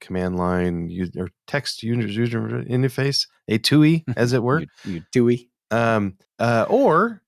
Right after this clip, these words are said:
Speaker 1: you could take your command line interface and just pipe, uh, use, uh, Trogon. All Trogon, Tro-, I don't know how you say that. T R O G O N.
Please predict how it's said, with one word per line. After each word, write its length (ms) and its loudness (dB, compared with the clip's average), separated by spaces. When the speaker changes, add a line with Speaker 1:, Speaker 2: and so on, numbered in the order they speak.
Speaker 1:
you 120 -6
could 120 -2
take 240 -2
your 400 0
command 300 0
line 360 -2
interface 440 0
and 100 -4
just 400 -4
pipe, 260 -2
uh, 340 0
use, 460 0
uh, 400 0
Trogon. 680 -2
All 220 0
Trogon, 640 -4
Tro-, 240 -10
I 80 -10
don't 160 -14
know 100 -14
how 120 -12
you 140 -16
say 200 -10
that. 220 -10
T 160 0
R 180 4
O 180 2
G 220 -2
O 140 2
N. 320 0